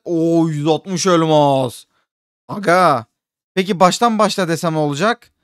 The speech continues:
E, bu görevi bir bitireyim, yine benden yirmi dört saat bir talepte bulunacak mı? O önemli benim için. Böyle ilk görevi tamamladım dostlar.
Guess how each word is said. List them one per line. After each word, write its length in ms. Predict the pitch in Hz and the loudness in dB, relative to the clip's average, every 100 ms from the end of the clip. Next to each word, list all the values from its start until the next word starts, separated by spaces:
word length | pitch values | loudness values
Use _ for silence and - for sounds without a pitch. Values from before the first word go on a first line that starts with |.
| _ _ _ - | _ _ _ -6
E, 180 | 143 147 | -4 -4
bu 100 | 170 | -2
görevi 280 | 196 196 190 | -2 -2 -6
bir 120 | 190 | -8
bitireyim, 400 | 185 196 220 214 | -10 -6 -4 -2
yine 320 | 208 170 139 | -4 -4 -2
benden 280 | 180 185 214 | 0 0 -4
yirmi 300 | 196 185 175 | -4 -4 -4
dört 140 | 202 | -4
saat 300 | - 202 190 | -2 -4 -4
bir 100 | 180 | -6
talepte 380 | 202 175 - 180 | -6 -6 -6 -6
bulunacak 460 | 180 170 160 180 156 | -4 -4 -2 -2 -2
mı? 120 | 170 | -2
O 60 | 180 | 0
önemli 260 | 151 131 | 0 -4
benim 160 | 127 120 | -6 -8
için. 260 | - 127 139 | -8 -8 -8
Böyle 120 | 196 | -8
ilk 200 | 233 196 | -10 -8
görevi 240 | 226 220 | -6 -6
tamamladım 640 | 202 214 233 233 226 214 190 | -6 -6 -4 -6 -6 -8 -6
dostlar. 400 | 165 - 233 | -8 -4 -4